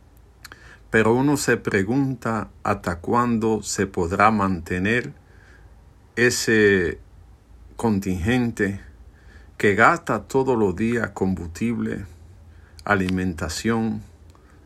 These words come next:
dieta y todo. La situación de la frontera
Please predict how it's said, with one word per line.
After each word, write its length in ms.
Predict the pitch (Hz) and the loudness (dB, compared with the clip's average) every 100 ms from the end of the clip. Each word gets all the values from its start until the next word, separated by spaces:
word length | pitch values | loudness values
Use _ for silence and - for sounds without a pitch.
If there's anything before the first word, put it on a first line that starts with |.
| - | -10
dieta 760 | 87 98 110 117 - 107 98 - | -6 -2 2 0 0 -4 -4 -8
y 140 | 85 | -10
todo. 360 | 82 90 64 - - - - - - - _ - - - - - - - - | -6 -6 -6 -10 -20 -20 -20 -20 -20 -20 _ -20 -20 -20 -20 -20 -20 -20 -2
La 160 | 98 | -2
situación 640 | 92 107 101 95 - 131 135 | 0 -2 -2 -4 0 0 2
de 120 | 127 | 2
la 120 | 117 | 0
frontera 840 | - 98 92 - 135 135 127 - | 0 -2 -2 2 4 4 2 -2